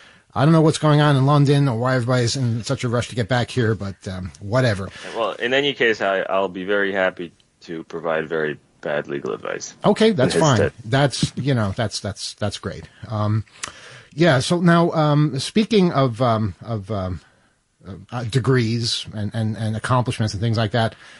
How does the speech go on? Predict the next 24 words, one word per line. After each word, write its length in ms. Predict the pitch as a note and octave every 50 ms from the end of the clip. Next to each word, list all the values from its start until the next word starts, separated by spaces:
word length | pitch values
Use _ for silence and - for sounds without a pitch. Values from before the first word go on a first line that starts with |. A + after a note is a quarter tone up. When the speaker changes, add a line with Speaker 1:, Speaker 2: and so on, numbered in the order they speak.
| - - - - - _ _ _ _ - -
Speaker 1:
M 160 | E3+ G#3 A3
B 240 | F3 F3+ F3 E3 D3
A, 320 | C3+ A2+ G2 F#2 E2 D#2 _ -
Masters 460 | B2+ A#2+ C3+ E3 F3+ D#3+ - E3 A#2+
of 140 | C3 G#2+ F2+
Business 320 | C#3+ C#3+ C3 B2+ B2+ - C3+
Administration, 580 | A#2 B2 A#2 G#2 - - A#2+ A2 - - A#2
that's 100 | C#3 -
quite 200 | - - G3+ G3+
an 60 | F3+
achievement, 500 | G#2+ G2+ - - C3+ B2 - F2+ F2 F2
don't 120 | G#2+ G#2+ -
you 60 | A2
think? 180 | - C3 A#2+ F#2+
It's, 200 | G#2+ - - G2+
it's 160 | B2 A2+ -
something 260 | D3 C#3+ B2+ C#3+ B2+
that 100 | A#2 A2
a 60 | G#2+
lot 180 | A2 A#2+ A#2+ A#2+
of 80 | G#2+
people 280 | - B2+ A#2 - A2+ G2+
strive 360 | - - A#2 A2 A2 A2+ G#2+
for, 400 | - - A#2 A#2+ A#2 A#2 A2+ G2+